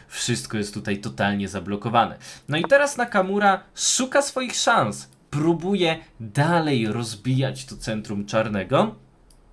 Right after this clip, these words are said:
natomiast po prostu się nie da, e, no bo tutaj po odbiciu, no czarny po prostu odbije sobie pionem, no i właściwie żaden problem, jeszcze mu się wieża otworzy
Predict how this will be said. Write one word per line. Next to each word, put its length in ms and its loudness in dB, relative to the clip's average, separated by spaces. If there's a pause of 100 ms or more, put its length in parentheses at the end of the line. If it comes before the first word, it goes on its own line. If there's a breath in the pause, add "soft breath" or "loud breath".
(200)
natomiast 600 0
po 80 -6
prostu 400 -6
się 220 -4
nie 200 2
da, 200 0 (280 loud breath)
e, 220 0
no 140 -2
bo 120 -2
tutaj 280 -2
po 160 -6
odbiciu, 480 -6
no 120 -8
czarny 360 2
po 120 -10
prostu 340 -6
odbije 300 -4
sobie 260 -4
pionem, 420 -2 (280 loud breath)
no 100 -2
i 180 -2 (160)
właściwie 500 -4
żaden 320 -2
problem, 400 2
jeszcze 220 -2
mu 100 8
się 140 2
wieża 380 2
otworzy 540 -2